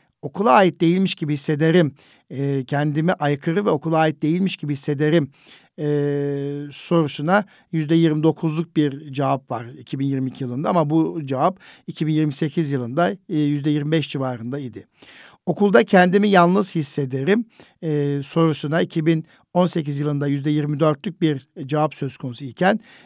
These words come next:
e, iki bin yirmi iki pisa sonuçlarına göre ise yüzde yirmi sekizlik bir cevap söz konusu. Yani kısacası aslında,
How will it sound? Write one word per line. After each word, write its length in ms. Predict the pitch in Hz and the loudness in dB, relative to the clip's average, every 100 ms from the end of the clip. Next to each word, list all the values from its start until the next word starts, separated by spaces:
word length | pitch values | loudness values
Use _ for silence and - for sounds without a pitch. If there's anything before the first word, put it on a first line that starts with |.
| - | -8
e, 80 | 160 | -6
iki 200 | 143 170 | -2 2
bin 60 | |
yirmi 300 | 170 160 160 | 4 4 2
iki 220 | 160 - 160 | 0 -2 -4
pisa 240 | 156 170 | -2 -2
sonuçlarına 640 | - 147 139 - 143 151 185 | -2 -4 -4 -8 -6 -2 -2
göre 220 | 139 117 | -4 -8
ise 160 | 120 | -8
yüzde 160 | 180 147 | -6 -2
yirmi 180 | 156 147 | -2 -4
sekizlik 540 | - 139 156 160 165 | -8 -8 -6 -6 -4
bir 140 | 156 151 | -6 -6
cevap 300 | 139 147 139 | -4 -6 -6
söz 200 | 123 - | -14 -12
konusu. 300 | 135 120 233 | -14 -6 -2
Yani 200 | 185 156 | -2 -4
kısacası 580 | - 160 104 - 196 - _ _ _ _ _ _ _ _ _ - - - 175 | -10 -12 -12 -8 -8 -10 _ _ _ _ _ _ _ _ _ -20 -20 -4 0
aslında, 540 | 165 165 131 156 165 | 0 0 -4 -4 -6